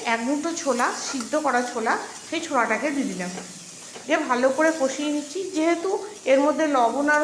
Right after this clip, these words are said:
হলুদ দিয়ে মাখা আছে, সেই জন্য আমি আলাদা করে লবণ হলুদ দিলাম না।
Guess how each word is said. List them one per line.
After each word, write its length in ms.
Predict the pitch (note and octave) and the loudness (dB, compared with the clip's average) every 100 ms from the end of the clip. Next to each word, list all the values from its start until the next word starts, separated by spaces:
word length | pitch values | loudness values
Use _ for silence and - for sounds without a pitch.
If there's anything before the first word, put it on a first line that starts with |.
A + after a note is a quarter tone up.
| D4 | 4
হলুদ 280 | B3+ C#4 A#3 - - - - | 2 0 -4 -10 -14 -16 -6
দিয়ে 260 | B3 B3+ A#3+ | 2 4 4
মাখা 400 | A3+ A3+ B3 C#4+ | 4 2 4 2
আছে, 240 | C#4 C#4+ F#4+ - - - | 2 -2 -8 -12 -18 -6
সেই 120 | C#4 | -2
জন্য 200 | A#3 C4+ | 0 2
আমি 320 | D#4+ C4+ D#4 A#4+ - - | 2 2 -2 -4 -8 -10
আলাদা 300 | - A#3 A#3 | 0 2 2
করে 180 | A#3 C4+ | 2 2
লবণ 260 | D#4+ B3 A#3+ A#3 | 4 2 2 0
হলুদ 240 | C4+ A4 - | 2 0 -2
দিলাম 260 | A#3+ A3 G#3+ | -2 0 0
না। 120 | G#3 | -2